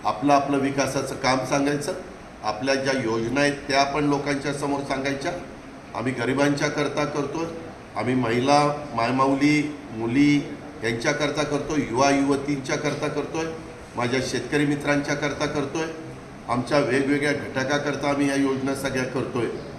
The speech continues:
हे आम्हाला त्या ठिकाणी सांगायचं आहे. आणि त्या योजना ह्या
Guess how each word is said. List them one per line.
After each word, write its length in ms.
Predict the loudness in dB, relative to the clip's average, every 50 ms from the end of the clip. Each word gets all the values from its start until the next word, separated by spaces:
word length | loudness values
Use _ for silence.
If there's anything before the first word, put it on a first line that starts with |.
| -14 -16 -16 -16 -4 0
हे 80 | 2 4
आम्हाला 340 | 4 4 4 4 2 2 2
त्या 160 | 0 0 0
ठिकाणी 340 | 0 -2 -2 -2 -2 -2 -2
सांगायचं 540 | 0 0 0 0 0 0 0 0 0 -2
आहे. 280 | -2 -2 -2 -6 -10 -14 -16 -16 -14 -8 -6
आणि 120 | -4 -4 -2 0
त्या 120 | 2 4 4
योजना 680 | 6 4 4 2 2 0 0 0 0 0 0 -2 -4 -8 -12 -12 -14 -14 -16 -16 -14 -6 0
ह्या 240 | 4 6 6 6